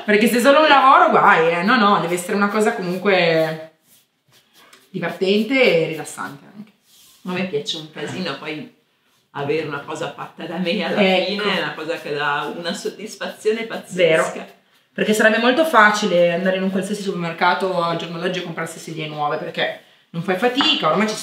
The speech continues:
Speaker 1: ci sono anche ottimi prezzi, eh, non è che devi sempre spendere una fortuna.
Speaker 2: Eh,
Speaker 1: Però
Speaker 2: non è quello, infatti, eh.
Speaker 1: poi vuoi mettere, questo è un ostello, sono un pezzo antico, a volte sono anche un pezzo di famiglia assolutamente da salvare.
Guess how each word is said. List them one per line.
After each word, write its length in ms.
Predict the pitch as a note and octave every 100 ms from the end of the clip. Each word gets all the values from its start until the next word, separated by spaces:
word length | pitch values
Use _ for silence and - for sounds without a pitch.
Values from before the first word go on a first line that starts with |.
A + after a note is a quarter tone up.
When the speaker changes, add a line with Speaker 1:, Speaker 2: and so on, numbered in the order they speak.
| -
Speaker 1:
ci 120 | - E3+
sono 160 | D3
anche 160 | F3 E3+
ottimi 280 | E3+ E3 E3
prezzi, 440 | G3 F3+ - F#3+
eh, 120 | F#3+
non 120 | F3 F3+
è 160 | F3
che 600 | F3+ E3 D#3+ D#3+ - - -
devi 180 | F3+
sempre 240 | F3+ G3 F#3+
spendere 280 | - F3 E3+
una 100 | E3
fortuna. 500 | F#3 - F3 D#3 - _ -
Speaker 2:
Eh, 60 |
Speaker 1:
Però 240 | C4 G3 -
Speaker 2:
non 140 | A#3+
è 140 | B3 A#3+
quello, 400 | F#3 F3+ E3 D#3
infatti, 640 | D3 D3+ - D#3 - - D3+
eh. 60 | D3+ D#3+ F#3+ _
Speaker 1:
poi 120 | G#3
vuoi 120 | F3+
mettere, 280 | G3 A#3 F3+
questo 200 | A#3+ E3
è 60 | D#3+
un 80 |
ostello, 520 | E3 E3 - G3+ E3 E3
sono 280 | - F3 E3 E3 E3
un 140 | E3
pezzo 260 | F3+ F3+ F3
antico, 360 | F3 A3 -
a 40 | D#3
volte 220 | G3+ A3+
sono 180 | - E3+
anche 120 | F#3
un 60 | F3
pezzo 200 | F3+ F#3
di 80 |
famiglia 560 | F#3+ F#3 G#3 C4 C#4+ -
assolutamente 560 | D#3+ - F#3+ F#3 F#3+ -
da 100 | -
salvare. 640 | E3+ D#3 D2+ - -